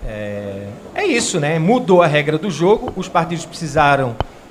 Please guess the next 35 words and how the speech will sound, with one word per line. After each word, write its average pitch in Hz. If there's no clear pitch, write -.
construir 175
as 143
suas 147
chapas 135
proporcionais 165
e 403
a 269
nossa 180
chapa 160
proporcional 190
não 294
teve, 233
é, -
voto 202
suficiente. 254
Não 127
tem, 170
um, 123
eu 151
não 143
posso 185
arrumar 170
uma 165
outra 170
justificativa 165
que 285
não 262
seja 208
a -
gente 262
não 311
ter 311
alcançado 311
os 330
votos, 311